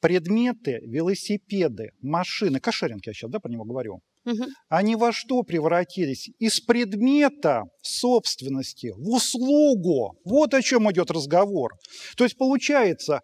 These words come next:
Speaker 1: что новые достижения цифровой революции, они, э, еще раз, предмет превратили в услугу, и я теперь обладаю услугой, а не предметом. С одной стороны,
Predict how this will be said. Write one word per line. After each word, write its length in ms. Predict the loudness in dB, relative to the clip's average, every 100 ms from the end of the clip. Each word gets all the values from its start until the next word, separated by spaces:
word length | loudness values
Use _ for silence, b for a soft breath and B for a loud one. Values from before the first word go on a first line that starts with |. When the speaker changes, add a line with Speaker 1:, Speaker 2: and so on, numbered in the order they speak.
| _
Speaker 1:
что 420 | -8 -4 2 2 0
новые 520 | 0 4 4 4 0
достижения 840 | 0 -6 -4 -4 2 2 2 -2 -8 _
цифровой 560 | -8 -4 -2 2 0 0
революции, 680 | -2 0 -2 -6 -6 -8 -8 _ _ _ _ _ _ _ _ _ _ _ _
они, 260 | 0 2 2
э, 20 | 0 2 2
еще 280 | 2 0 2
раз, 220 | 2 0 -6
предмет 680 | -4 -4 -2 0 2 2 0
превратили 640 | -2 0 0 0 0 0
в 100 | 0 -2
услугу, 720 | -6 -4 0 2 2 0 -6
и 120 | -2
я 320 | -2 2 0
теперь 340 | 0 -2 2 2
обладаю 680 | 2 2 2 2 2 0 -4
услугой, 800 | -6 -6 -2 2 4 4 2 -2 0
а 100 | -2
не 100 | 0
предметом. 680 | -2 0 2 2 0 -4 -10 B B
С 140 | 0 2
одной 260 | 4 2
стороны, 480 | 2 2 2 2 -4